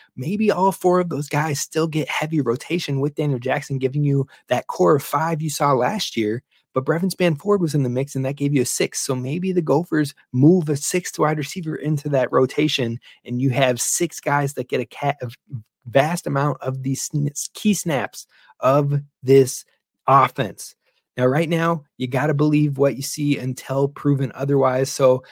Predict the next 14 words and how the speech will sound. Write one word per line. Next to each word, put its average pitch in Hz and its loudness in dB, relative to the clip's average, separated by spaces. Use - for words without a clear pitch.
I 143 0
think 190 -2
that's 170 -8
the 170 -2
way 147 2
this 139 -4
thing 143 -6
is 131 -4
gonna 120 -6
shift 143 -2
until 147 -2
proven 139 -2
otherwise. 113 -4
I 95 -12